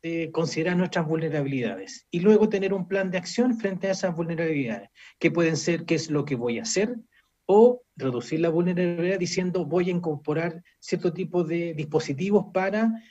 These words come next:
en el fondo, mejorar mi respuesta. Obviamente, no lo dije, pero debajo de la accesibilidad universal está la cadena. Y el análisis de la cadena de accesibilidad es clave para saber dónde están los puntos de discontinuidad,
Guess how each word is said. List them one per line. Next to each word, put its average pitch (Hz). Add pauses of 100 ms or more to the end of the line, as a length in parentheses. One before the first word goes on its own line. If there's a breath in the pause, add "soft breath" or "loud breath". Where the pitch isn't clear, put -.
(160 loud breath)
en 156
el 156
fondo, 170 (160)
mejorar 165
mi 185
respuesta. - (760 soft breath)
Obviamente, 175
no 139
lo 135
dije, 147
pero 131
debajo 139
de 147
la 143
accesibilidad 135
universal 139
está 139
la 123
cadena. 110 (340)
Y 143
el 175
análisis 202
de 190
la 190
cadena 180
de 190
accesibilidad 160
es 160
clave 190
para 165
saber 160
dónde 170
están 175
los 165
puntos 170
de 160
discontinuidad, 143